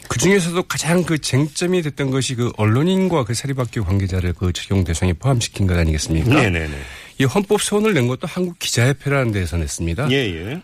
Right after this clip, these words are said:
Speaker 1: 네, 그래서 좀 눈길을 끌었는데
Speaker 2: 음.
Speaker 1: 헌재가 이 부분에 대해서 아주 그 분명하게 입장을 밝혔습니다. 재판관 칠 대 이로 이 합헌이라고 결정을 했는데
Speaker 2: 칠 대이면 상당한 수-,
Speaker 1: 그렇죠.
Speaker 2: 네.
Speaker 1: 네, 맞습니다.
Speaker 2: 음.
Speaker 1: 이제 헌재는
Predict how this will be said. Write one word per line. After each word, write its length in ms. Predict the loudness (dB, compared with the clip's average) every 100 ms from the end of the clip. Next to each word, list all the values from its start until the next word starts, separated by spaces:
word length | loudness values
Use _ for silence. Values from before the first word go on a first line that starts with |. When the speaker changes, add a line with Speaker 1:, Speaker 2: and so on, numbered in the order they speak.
| -8
Speaker 1:
네, 320 | -4 -2 -4
그래서 260 | -4 -4 -4
좀 120 | -4
눈길을 380 | -4 -4 -4 -6
끌었는데 600 | -2 0 0 2 2 0 -4
Speaker 2:
음. 100 | -12 -12 -14 -16 -6 2
Speaker 1:
헌재가 680 | 4 4 2 2 2 0
이 100 | 0
부분에 300 | 0 0 0
대해서 360 | 0 0 -2 -2
아주 280 | -2 -2 -4
그 160 | -4 -6
분명하게 540 | -2 0 2 2 0 -2
입장을 320 | -4 -2 -2
밝혔습니다. 680 | -4 -6 -8 -6 -6 -6 -8 -12 -20 -6
재판관 540 | -4 -2 0 2 0
칠 200 | -2 -4
대 180 | -4 -2
이로 480 | 0 2 2 0 -2
이 160 | -2 -4
합헌이라고 560 | -6 -4 0 2 0
결정을 420 | -2 -4 0 2
했는데 440 | 4 4 4 4 2 -6 -12 -8
Speaker 2:
칠 200 | -8 -4
대이면 260 | 0 0 0
상당한 400 | 0 0 0 -4
수-, 100 | -6 -18 _ -8 0
Speaker 1:
그렇죠. 480 | 2 2 2 2 2
Speaker 2:
네. 120 | 2
Speaker 1:
네, 120 | 2
맞습니다. 680 | 2 0 0 0 0 0 -2
Speaker 2:
음. 40 |
Speaker 1:
이제 180 | -2 0
헌재는 760 | 2 2 4 4 4 2 0